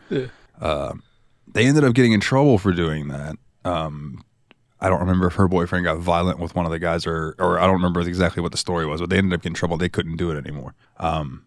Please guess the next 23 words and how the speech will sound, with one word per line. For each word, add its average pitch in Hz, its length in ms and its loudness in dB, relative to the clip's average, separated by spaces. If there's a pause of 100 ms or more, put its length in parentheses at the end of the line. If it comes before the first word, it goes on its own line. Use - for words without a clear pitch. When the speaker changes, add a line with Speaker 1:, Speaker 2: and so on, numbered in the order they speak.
(180)
Speaker 2:
but 95 180 4
now 104 640 4
<laughs> - 500 -16 (1900)
she's 123 200 2
been 117 140 4
posting 101 540 4 (200)
<clears throat> - 100 4 (460)
shit - 360 4 (100)
stories 120 480 4
on 104 100 6
Snapchat 107 500 2
that 104 100 2
are, 101 80 6
like, 92 300 4 (140)
fifteen 120 480 4
to 104 60 4
twenty 98 300 4
stories 87 440 2
long 87 320 0
of 82 120 -4
her 87 160 -2
just - 180 -10
talking 82 380 0